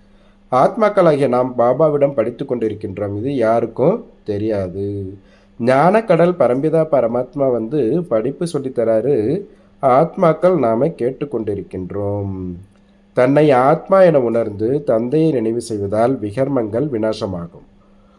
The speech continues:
உங்கள் புத்தி மேலே சென்றுவிடும்.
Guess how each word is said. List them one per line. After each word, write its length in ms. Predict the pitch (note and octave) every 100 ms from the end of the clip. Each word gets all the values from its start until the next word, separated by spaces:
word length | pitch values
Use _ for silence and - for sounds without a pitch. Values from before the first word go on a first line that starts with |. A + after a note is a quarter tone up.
| _
உங்கள் 260 | - D3 D#3+
புத்தி 340 | D3 E3 G#3
மேலே 440 | F3+ D3+ D#3+ F3 F3
சென்றுவிடும். 1040 | E3+ D3 C#3 C#3 C3+ C3 C3+ C3+ C3 C3+